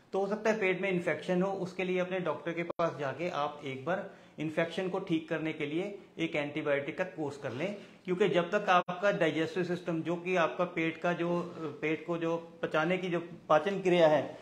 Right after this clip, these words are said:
वो ठीक नहीं होगी, उस, तब तक आपका वजन वैसे ही नहीं बढ़ेगा, कुछ भी खाया पिया नहीं लगेगा। अब हमने क्या करना है,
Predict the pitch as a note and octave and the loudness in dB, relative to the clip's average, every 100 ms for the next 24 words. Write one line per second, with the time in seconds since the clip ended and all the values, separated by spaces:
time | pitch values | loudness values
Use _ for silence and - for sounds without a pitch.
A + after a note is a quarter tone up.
0 | - - D#3 A3 - - G#3+ G#3 G#3 F3+ | -14 2 10 10 10 4 4 6 6 6
1 | C#3 C#3 - - - - - - A3 - | 6 2 -2 -10 -18 -20 -8 0 0 0
2 | - - A3 A3 A#3+ A#3 A3+ A#3 G#3 G3 | -14 2 2 4 4 6 6 6 2 2
3 | G#3+ G3 F3+ G#3 G#3 F3 E3+ F3+ F#3 F#3 | 2 2 2 0 0 0 2 2 0 -2
4 | F3 G3+ E3+ D#3+ D#3+ E3 D#3+ C#3 B2 A#2+ | -2 -2 0 0 2 0 0 -2 -4 -6
5 | B2 - - - F3+ F#3+ G#3+ A3+ A3 F#3 | -8 -12 -20 -12 2 4 4 2 2 0
6 | E3 D#3 D3+ | 2 0 -2